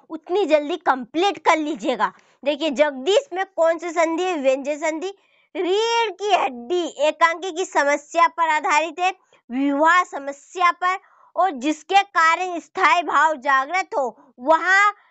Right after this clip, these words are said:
आलंबन कहलाता है। और पी पर पाठ सरीस मंडोला में उपमा अलंकार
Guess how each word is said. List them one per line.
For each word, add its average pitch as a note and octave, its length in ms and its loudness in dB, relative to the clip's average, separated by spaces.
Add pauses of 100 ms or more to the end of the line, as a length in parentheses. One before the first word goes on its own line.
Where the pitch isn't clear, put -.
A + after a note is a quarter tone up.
(360)
आलंबन E4 760 0 (180)
कहलाता D#4+ 640 0 (160)
है। C#4 300 0 (400)
और D4 140 0 (140)
पी F4 200 -4
पर G#4 200 2
पाठ E4+ 520 -2
सरीस F#4+ 680 -2
मंडोला D#4+ 760 2
में C#4 220 -8 (380)
उपमा F4 540 0 (200)
अलंकार D#4 640 0